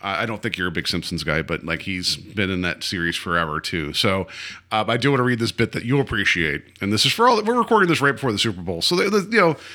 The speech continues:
get it, if you got, you football heads that listen to this show, the sports nuts that listen to Strange Highways,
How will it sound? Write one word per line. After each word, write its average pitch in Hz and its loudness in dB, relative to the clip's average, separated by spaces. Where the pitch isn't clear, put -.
get 247 0
it, 180 6
if 180 2
you 214 4
got, 208 -2
you 220 2
football 170 2
heads 107 -2
that 117 -2
listen 135 2
to 113 0
this 123 2
show, 98 0
the 92 -4
sports - 0
nuts 92 -2
that 87 -4
listen 95 -2
to 92 -2
Strange 87 -4
Highways, 87 -4